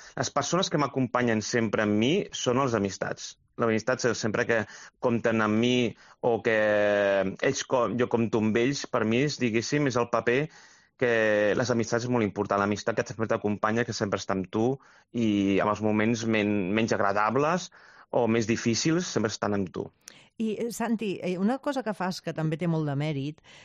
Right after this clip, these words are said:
Speaker 2: és que fas riure sense fer mal a ningú. Em refereixo que, eh, hi ha moments que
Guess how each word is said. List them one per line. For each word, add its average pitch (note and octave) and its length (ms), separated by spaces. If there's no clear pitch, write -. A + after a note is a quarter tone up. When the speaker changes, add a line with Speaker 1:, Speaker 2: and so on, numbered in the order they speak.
Speaker 2:
és G3 320
que B3+ 120
fas A3 200
riure G3 260
sense G#3 300
fer F3+ 160
mal G3+ 160
a G3+ 80
ningú. E3 320
Em G#3 80
refereixo E3+ 400
que, A#3 80
eh, D#3+ 160
hi E3 160
ha G3 80
moments G3 640
que F3 140